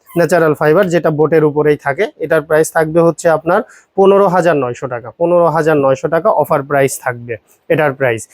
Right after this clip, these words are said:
এরপরে আমি আপনাদেরকে দেখাবো এই পেস্টিং খাটেরই হচ্ছে আপনার পাঁচ ফিট বাই সাত ফিট, এই যে পাঁচ ফিট বাই সাত ফিট, এইখানে দেখেন, এই যে এইগুলো হচ্ছে পাঁচ ফিট বাই সাত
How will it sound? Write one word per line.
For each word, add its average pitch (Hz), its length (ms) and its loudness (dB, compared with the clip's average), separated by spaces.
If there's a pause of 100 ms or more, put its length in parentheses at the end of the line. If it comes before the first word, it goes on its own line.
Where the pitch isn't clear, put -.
(220)
এরপরে 220 380 2
আমি 214 180 2
আপনাদেরকে 190 500 0
দেখাবো 170 340 -2 (140)
এই 190 160 2 (100)
পেস্টিং 214 320 0 (100)
খাটেরই 175 380 0 (360)
হচ্ছে 156 220 -4 (100)
আপনার 170 200 -2 (100)
পাঁচ 190 140 2 (100)
ফিট 196 240 0
বাই 175 120 4
সাত 147 300 -4
ফিট, 139 200 -8
এই 170 160 2
যে 131 80 -4 (100)
পাঁচ 170 220 0
ফিট 196 220 -2
বাই 180 180 4
সাত 147 240 -2
ফিট, 165 200 -4 (1600)
এইখানে 180 320 2 (100)
দেখেন, 160 240 2
এই 165 80 0
যে 175 120 2
এইগুলো 175 280 2
হচ্ছে 180 260 -4
পাঁচ 160 220 2
ফিট 165 200 -2
বাই 143 120 2
সাত 123 220 -4